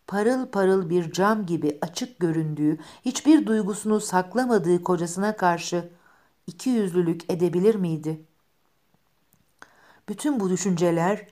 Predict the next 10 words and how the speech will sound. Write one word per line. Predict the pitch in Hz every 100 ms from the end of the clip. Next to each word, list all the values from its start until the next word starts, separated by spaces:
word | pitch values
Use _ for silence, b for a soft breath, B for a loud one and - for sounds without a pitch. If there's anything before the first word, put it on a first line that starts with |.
| _ -
ona | 202 208
üzüntü | 180 156 185 180 196
veriyor | 170 151 147 170 180 B B 202
ve | 277
onu | 220 214 233 226 -
içinden | 196 233 214 226 214
çıkılmaz | - 202 220 208 240 233
bir | 214 196
duruma | 185 185 185
sokuyordu. | 180 170 170 170 165 151 165 165